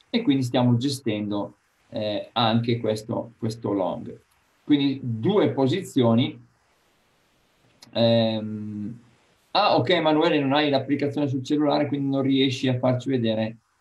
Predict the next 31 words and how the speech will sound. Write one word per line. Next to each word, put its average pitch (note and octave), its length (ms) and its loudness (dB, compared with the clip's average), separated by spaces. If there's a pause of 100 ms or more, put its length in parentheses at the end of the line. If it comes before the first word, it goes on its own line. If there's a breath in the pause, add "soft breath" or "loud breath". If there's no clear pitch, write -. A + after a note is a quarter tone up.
(320)
eh, A2+ 340 2
le B2+ 140 2
tue C3+ 120 2
operazioni. A#2 560 2
Ok, A2+ 200 -4
andremo, A#2+ 800 0 (480)
eh, G#2+ 440 -4
da B2 140 2
Massimo, B2+ 680 2
non A#2+ 180 4
c'è, A2+ 360 -2
non A#2+ 160 0
c'è A#2 180 -4
problema. G2 560 -6
Quindi, A#2+ 340 0 (760)
ecco, D3 300 0
queste C#3+ 260 0
sono C#3+ 200 0
le C#3 100 0
mie C#3+ 200 0
due D#3 200 4
operazioni C#3+ 680 0
che E3+ 100 0
ho E3+ 40 4
in E3+ 100 0
atto, F3 560 0 (240)
tutte A#3+ 280 2
e D3+ 40 4
due E3 140 4
in D#3+ 80 0
acquisto, B2+ 760 -2